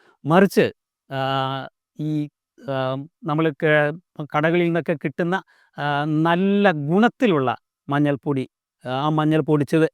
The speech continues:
എടുത്ത് ഈ മുട്ടയുടെ വെള്ളയിലേക്ക് ചേർക്കുക. നന്നായിട്ട് മിക്സ് ചെയ്യുക. മിക്സ് ചെയ്തതിന് ശേഷം നമ്മുടെ മുഖത്ത് തേച്ച് പിടിപ്പിക്കുക. തേച്ച് പിടിപ്പിച്ചതിന് ശേഷം നന്നായിട്ട് കുറച്ച് കഴിഞ്ഞ് കഴിയുമ്പോ ഡ്രൈ ആവും.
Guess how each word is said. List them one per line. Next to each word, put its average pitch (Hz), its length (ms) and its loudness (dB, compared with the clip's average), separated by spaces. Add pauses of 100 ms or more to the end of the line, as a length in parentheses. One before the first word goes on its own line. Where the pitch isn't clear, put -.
എടുത്ത് 143 400 -2 (340)
ഈ 214 180 2 (120)
മുട്ടയുടെ 143 400 -2
വെള്ളയിലേക്ക് 135 680 -2
ചേർക്കുക. 117 540 -4 (300)
നന്നായിട്ട് 160 680 2
മിക്സ് 135 300 -2
ചെയ്യുക. 113 300 -2 (340)
മിക്സ് 131 160 -10
ചെയ്തതിന് 147 380 2
ശേഷം 143 320 -4 (360)
നമ്മുടെ 139 240 -2
മുഖത്ത് 135 540 -2 (300)
തേച്ച് 139 460 -4 (220)
പിടിപ്പിക്കുക. 104 540 -8 (460)
തേച്ച് 147 240 2
പിടിപ്പിച്ചതിന് 147 520 0
ശേഷം 147 380 -6 (280)
നന്നായിട്ട് 175 1000 2 (200)
കുറച്ച് 143 340 -6
കഴിഞ്ഞ് 139 320 -2
കഴിയുമ്പോ 131 480 -6 (260)
ഡ്രൈ 160 360 4
ആവും. 101 180 -2